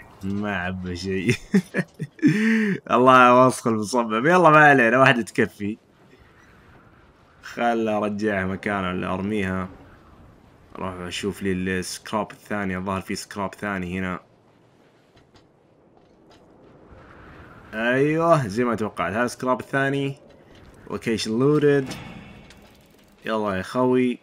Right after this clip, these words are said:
اخذنا كل شيء إننا نبغاه. خل نرجع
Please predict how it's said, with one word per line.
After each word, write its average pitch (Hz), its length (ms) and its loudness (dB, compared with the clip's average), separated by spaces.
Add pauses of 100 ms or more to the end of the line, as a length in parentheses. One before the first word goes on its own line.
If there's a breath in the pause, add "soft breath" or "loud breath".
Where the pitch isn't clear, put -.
(340)
اخذنا 110 280 -6
كل 98 140 -10
شيء 113 140 -6
إننا 104 280 -4
نبغاه. 113 460 -2 (840)
خل 95 140 -12
نرجع 98 600 -4